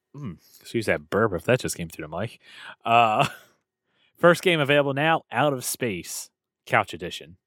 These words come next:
It's a simulation game, twenty to twenty-five hours. Just from looking at the picture,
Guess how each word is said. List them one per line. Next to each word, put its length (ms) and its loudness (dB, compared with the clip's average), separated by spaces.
It's 240 -4
a 220 2
simulation 840 2
game, 380 -4
twenty 280 -2
to 60 -6
twenty-five 460 0
hours. 500 0
Just 400 2
from 140 -2
looking 240 0
at 80 -2
the 80 -10
picture, 520 -2